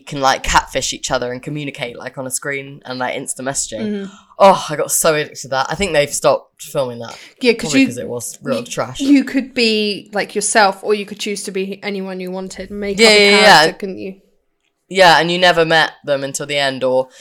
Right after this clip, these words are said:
Speaker 1: if you got voted off, you could then go and meet someone of your choice. But yeah, I s-, I so know what you mean with reality,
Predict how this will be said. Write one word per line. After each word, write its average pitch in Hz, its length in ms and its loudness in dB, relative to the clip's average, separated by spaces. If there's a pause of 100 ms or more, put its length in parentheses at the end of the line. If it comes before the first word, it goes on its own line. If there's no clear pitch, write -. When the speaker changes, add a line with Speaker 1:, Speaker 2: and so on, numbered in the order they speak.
(140)
Speaker 1:
if - 140 -8
you 160 80 -6
got 135 180 4
voted 143 280 4
off, 135 260 -2
you 139 100 -12
could 127 180 -10
then 135 200 -2
go 131 160 -2
and 135 100 -8
meet 131 300 -8
someone 127 320 -6
of 123 100 -12
your 127 140 -10
choice. 127 400 -4
But 135 160 0
yeah, 127 280 0 (580)
I 151 80 4
s-, 156 180 0
I 151 200 2
so 151 360 -2
know 135 220 0
what 127 160 2
you 135 80 -10
mean 127 180 -8
with 110 80 -16
reality, 117 400 -12